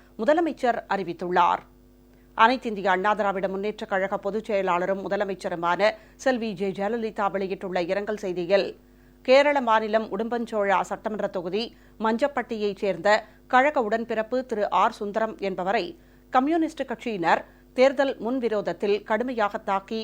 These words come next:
படுகாயப்படுத்தியதன் காரணமாக மருத்துவமனையில் அனுமதிக்கப்பட்டு சிகிச்சை பெற்று வந்த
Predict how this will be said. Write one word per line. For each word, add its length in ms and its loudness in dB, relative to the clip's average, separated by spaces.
படுகாயப்படுத்தியதன் 1080 -4
காரணமாக 600 0
மருத்துவமனையில் 800 2
அனுமதிக்கப்பட்டு 760 -2
சிகிச்சை 420 -4
பெற்று 300 -6
வந்த 200 -2